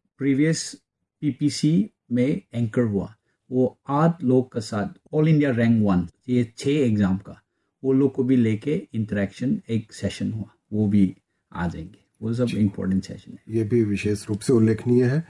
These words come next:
Speaker 2: और प्राची जी, आपने जैसा अभी पहले की चर्चा में बताया कि अभिभावकों की चिंताओं को भी ध्यान में रखा जा रहा है, तो ये परीक्षा पर चर्चा अभिभावकों की किस तरह की चिंताओं के निराकरण में सहायक हो सकता है?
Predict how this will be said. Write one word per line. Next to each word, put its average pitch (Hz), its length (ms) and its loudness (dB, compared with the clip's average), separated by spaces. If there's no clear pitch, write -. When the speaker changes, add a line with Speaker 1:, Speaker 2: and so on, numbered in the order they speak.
Speaker 2:
और 131 240 2
प्राची 131 260 0
जी, 180 160 4
आपने 151 240 4
जैसा 151 280 2
अभी 139 300 2
पहले 110 340 0
की 113 100 -6
चर्चा 110 320 -2
में 120 320 2
बताया 110 360 0
कि 120 380 0
अभिभावकों 113 880 0
की 107 180 -8
चिंताओं 101 580 -2
को - 380 -6
भी 104 220 -2
ध्यान 95 300 -4
में 95 120 -2
रखा 92 240 -8
जा 95 160 -4
रहा 98 140 -4
है, 147 120 -2
तो 170 600 0
ये 135 140 2
परीक्षा 147 580 -2
पर 143 500 -4
चर्चा 127 800 -2
अभिभावकों 117 720 0
की 139 240 -4
किस - 600 -10
तरह 123 240 -2
की 127 220 -8
चिंताओं 104 520 -2
के 110 100 -2
निराकरण 98 540 0
में 98 140 0
सहायक 87 400 -4
हो - 140 -20
सकता - 380 -20
है? 107 100 -20